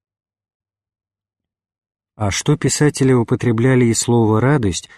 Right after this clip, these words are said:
в дурную сторону — Доказательством тому служит выше приведенный стих Вергилия, в котором в самом сжатом виде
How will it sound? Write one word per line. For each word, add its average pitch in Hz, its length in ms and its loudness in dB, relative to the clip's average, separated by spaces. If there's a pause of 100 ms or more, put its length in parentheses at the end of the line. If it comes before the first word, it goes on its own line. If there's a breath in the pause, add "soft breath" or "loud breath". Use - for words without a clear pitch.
(100)
в 101 100 -4
дурную 101 440 2
сторону — 87 580 -4 (680)
Доказательством 117 880 0
тому 127 320 2
служит 123 440 0
выше 120 280 -2
приведенный 117 560 2
стих - 300 -4
Вергилия, 117 680 0 (400)
в - 80 -20
котором 110 420 0 (160 loud breath)
в - 80 -12
самом 104 380 2
сжатом 107 400 0
виде 131 320 0